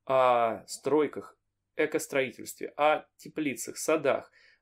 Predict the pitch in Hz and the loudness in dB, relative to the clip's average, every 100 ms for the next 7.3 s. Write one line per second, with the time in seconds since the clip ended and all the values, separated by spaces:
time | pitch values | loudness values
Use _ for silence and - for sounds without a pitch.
0 | _ 147 147 151 147 139 120 117 - 170 | _ 0 4 4 4 2 0 -4 0 0
1 | - 175 175 160 139 139 160 196 151 143 | 4 2 2 0 -2 2 4 4 2 0
2 | - 139 165 175 175 156 147 151 143 123 | -2 -2 -2 -4 -6 -8 -2 4 4 2
3 | _ _ _ _ _ _ - 127 143 214 | _ _ _ _ _ _ -6 -4 -2 -2
4 | 160 113 107 131 139 143 - 180 139 127 | -2 -6 -6 -4 -2 -4 -4 -4 -6 -8
5 | 143 135 117 135 120 120 196 202 101 _ | -8 -8 -8 -4 -4 0 -2 -2 -10 _
6 | _ _ _ _ _ - 139 180 160 165 | _ _ _ _ _ -6 -2 -2 -2 -4
7 | 127 107 | -2 -4